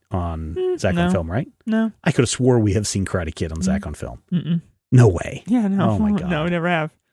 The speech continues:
Speaker 1: But you've seen the original Ralph Macchio.
Speaker 2: Oh, yeah.
Speaker 1: Okay, just
Speaker 2: Yeah,
Speaker 1: making
Speaker 2: just
Speaker 1: sure.
Speaker 2: a long time ago.
Speaker 1: Okay.
Speaker 2: Yeah.
Speaker 1: All right.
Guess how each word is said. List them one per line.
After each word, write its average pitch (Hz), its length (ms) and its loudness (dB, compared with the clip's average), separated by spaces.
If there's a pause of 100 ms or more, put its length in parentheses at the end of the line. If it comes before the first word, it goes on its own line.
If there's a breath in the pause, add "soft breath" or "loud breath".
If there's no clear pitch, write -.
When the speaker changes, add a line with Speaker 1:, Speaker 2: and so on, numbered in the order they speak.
(140)
Speaker 1:
But 139 100 4
you've 185 160 2
seen 180 240 2
the 110 80 2
original 95 440 -2
Ralph 95 280 -2
Macchio. 90 520 -2
Speaker 2:
Oh, 160 220 4
yeah. 107 380 -6
Speaker 1:
Okay, 92 320 2
just 120 160 0
Speaker 2:
Yeah, 143 80 2
Speaker 1:
making 139 140 2
Speaker 2:
just 151 100 2
Speaker 1:
sure. 151 100 2
Speaker 2:
a 147 80 0
long 143 220 2
time 120 220 -4
ago. 113 300 -2
Speaker 1:
Okay. 110 320 2
Speaker 2:
Yeah. 113 340 0 (180)
Speaker 1:
All 92 60 -4
right. 73 200 -10